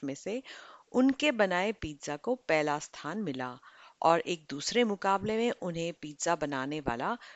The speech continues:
विश्व का तेरहवाँ उच्चतम शेफ पाया गया। ये मुकाबला तीन दिन चला और इसमें विश्व भर से लगभग सात सौ पचास शेफ भाग लेने आए थे। तो चलिए मिलते हैं गगन भटनागर से, जो ऑस्ट्रेलिया में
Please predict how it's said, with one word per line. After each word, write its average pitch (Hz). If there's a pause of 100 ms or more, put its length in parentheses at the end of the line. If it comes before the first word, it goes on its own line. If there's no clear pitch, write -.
(160)
विश्व 277
का 285 (140)
तेरहवाँ 196
उच्चतम 196
शेफ 180 (100)
पाया 139
गया। - (540)
ये 269
मुकाबला 262
तीन 285
दिन 277
चला 247
और 208
इसमें 233 (280)
विश्व 269
भर 233
से 262 (220)
लगभग 190
सात 202
सौ -
पचास 160
शेफ - (300)
भाग 208
लेने 165
आए 117 (140)
थे। - (280)
तो 294
चलिए 294
मिलते 202
हैं 269
गगन 214
भटनागर 156
से, 302
जो 220
ऑस्ट्रेलिया 196
में 269